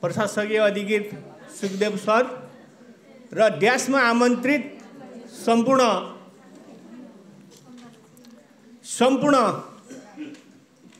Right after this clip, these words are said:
अ, मित्र दिदीबहिनीहरू र सम्पूर्ण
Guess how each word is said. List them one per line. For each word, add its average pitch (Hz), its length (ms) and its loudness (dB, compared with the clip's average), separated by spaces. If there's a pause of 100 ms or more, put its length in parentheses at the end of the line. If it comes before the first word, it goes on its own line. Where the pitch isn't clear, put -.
(220)
अ, 135 180 -6 (880)
मित्र 185 240 -6 (760)
दिदीबहिनीहरू 180 760 0 (880)
र 196 140 2
सम्पूर्ण 254 460 2